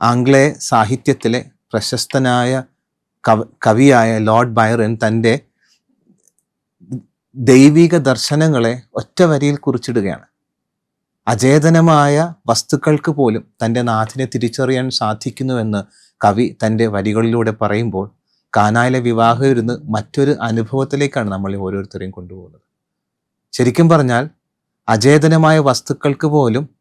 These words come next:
ദൈവത്തിൻ്റെ സാന്നിധ്യം തിരിച്ചറിയാൻ സാധിക്കുമ്പോൾ,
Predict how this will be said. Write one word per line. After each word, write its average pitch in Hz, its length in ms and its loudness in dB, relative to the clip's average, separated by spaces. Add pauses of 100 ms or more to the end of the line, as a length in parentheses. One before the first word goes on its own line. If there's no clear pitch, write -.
(140)
ദൈവത്തിൻ്റെ 123 500 0
സാന്നിധ്യം 120 540 -2
തിരിച്ചറിയാൻ 110 540 -4
സാധിക്കുമ്പോൾ, 101 680 -8